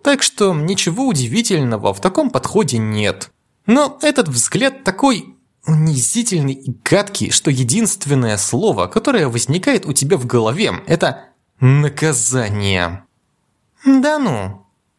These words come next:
Она ухмыляется. «Почему она не может быть такой милой и доброй, как в книгах?»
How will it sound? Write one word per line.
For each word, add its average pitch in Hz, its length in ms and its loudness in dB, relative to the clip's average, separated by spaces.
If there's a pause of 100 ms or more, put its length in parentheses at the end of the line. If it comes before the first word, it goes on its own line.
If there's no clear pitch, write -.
(300)
Она 80 400 0
ухмыляется. 101 1200 -2 (640)
«Почему 262 500 2
она 302 160 -2
не 302 160 -2
может 262 380 0
быть 226 200 -4
такой 160 260 2
милой 262 360 0
и 269 120 -2
доброй, 185 300 0
как 196 200 -4
в - 100 -4
книгах?» 139 680 0